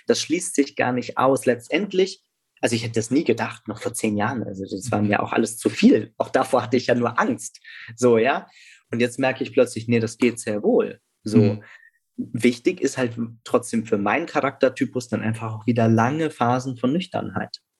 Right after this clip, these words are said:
Speaker 1: Ne? Das machst du ja jetzt nicht jedes Wochenende.
Speaker 2: Korrekt.
Speaker 1: Ne? Das wäre dann wieder so eine
Speaker 2: Kompensation,
Speaker 1: so eine
Speaker 2: ich brauch's nix.
Speaker 1: Konsumnummer.
Speaker 2: Genau,
Speaker 1: Genau.
Speaker 2: genau. Und deswegen gef-, gefällt's mir auch sehr, mit dir die Gespräche zu führen. Ähm, einfach als weitere Perspektive von jemandem, der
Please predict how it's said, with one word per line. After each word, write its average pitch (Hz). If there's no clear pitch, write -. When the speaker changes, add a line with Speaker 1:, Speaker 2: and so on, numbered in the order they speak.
Speaker 1:
Ne? 123
Das 113
machst 113
du 120
ja 117
jetzt 113
nicht 139
jedes 123
Wochenende. -
Speaker 2:
Korrekt. 104
Speaker 1:
Ne? 113
Das -
wäre 135
dann 143
wieder 160
so 143
eine 135
Speaker 2:
Kompensation, 117
Speaker 1:
so 120
eine 143
Speaker 2:
ich 143
brauch's 117
nix. 107
Speaker 1:
Konsumnummer. -
Speaker 2:
Genau, 101
Speaker 1:
Genau. 101
Speaker 2:
genau. 104
Und 104
deswegen 127
gef-, -
gefällt's 120
mir 127
auch 113
sehr, 117
mit 117
dir 123
die 113
Gespräche 104
zu -
führen. 113
Ähm, 101
einfach 120
als 113
weitere 131
Perspektive 123
von 117
jemandem, 120
der 110